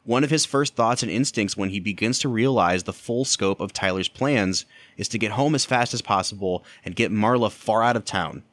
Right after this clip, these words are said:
and any major city for that matter. In realizing that his mental illness existed, the narrator is able to open himself up to Marla on an intimate level.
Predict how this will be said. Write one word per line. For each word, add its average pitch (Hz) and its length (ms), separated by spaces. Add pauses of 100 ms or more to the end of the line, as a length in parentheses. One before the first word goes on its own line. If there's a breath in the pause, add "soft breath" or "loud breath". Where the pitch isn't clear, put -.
(100)
and 120 220
any 113 220
major 98 300
city 151 240
for 90 140
that 69 180
matter. 71 380 (500)
In 120 160
realizing 151 540
that 127 100
his 110 160
mental 120 320
illness 117 320
existed, 123 560 (320 loud breath)
the 92 100
narrator 135 440
is 117 100
able 113 240
to - 120
open 127 300
himself 123 400
up - 160
to 117 100
Marla 95 360
on 95 220
an 101 100
intimate 92 460
level. 82 420